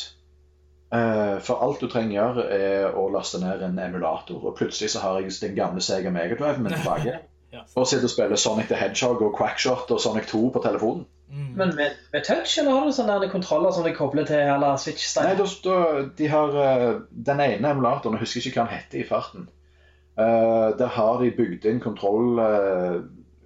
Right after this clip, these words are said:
Speaker 1: altså kontrollene nederst i, eh,
Speaker 3: I touchen.
Speaker 1: i høyre og venstre hjørne på skjermen.
Speaker 3: Ja.
Speaker 2: Mm.
Speaker 1: Så da har du spaken på, på venstre, og så har du de, de seks knappene da, så, som Mega Driven hadde på,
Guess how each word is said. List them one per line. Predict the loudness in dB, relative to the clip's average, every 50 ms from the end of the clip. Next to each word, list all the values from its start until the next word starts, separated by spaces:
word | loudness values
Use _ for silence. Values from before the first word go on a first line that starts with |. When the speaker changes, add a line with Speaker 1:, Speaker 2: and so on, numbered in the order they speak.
| -20 _ -16
Speaker 1:
altså | -16 -12 -10 -10 -8
kontrollene | -8 -8 -4 -2 0 0 0 -2 -2 -4
nederst | 0 0 2 2 2 0 -2 -2 -4 -10 -10
i, | -12 -10 -8 -6 -4 -4
eh, | -2 -2 -2 -4 -4 -6 -6 -4 -4 -4
Speaker 3:
I |
touchen. | -4 -4 -2 -2 -2
Speaker 1:
i | 0
høyre | 0 0 0 2 0
og | 0 0
venstre | -2 -4 -4 -4 -4 -4
hjørne | -4 -4 -6
på | -6 -4
skjermen. | -2 -2 -2 -2 -6 -10 _ _ -14 -14
Speaker 3:
Ja. | -14
Speaker 2:
Mm. | -12 -14 -16 -16 -8
Speaker 1:
Så | -2 -2 0
da | 2 2
har | 2 4 4
du | 2 2 2
spaken | 0 -2 0 2 2 2 2 0 -4 -6 -6 -4 0
på, | 0 2 2 2 0 0
på | -2 0 0 0
venstre, | 0 0 -2 -2 -2 -2
og | -2 0
så | -2
har | 0 0
du | 0 0 -2
de, | -2 0 -2 -2 -4 -6 _ _ _ _ -8
de | -6 -4
seks | -2 -2 -2 -2 -4 -4 -6 -6
knappene | -6 -8 -8 -10 -10 -10 -8 -6
da, | -6 -6
så, | -6 -8 -6 -4 -4 -4 -4 -4 -6 -8 -8
som | -10 -8 -4
Mega | -4 -4 -4 -2 -2
Driven | -2 -4 -4 -6 -8 -8
hadde | -8 -8 -10 -14 -14 -12
på, | -10 -8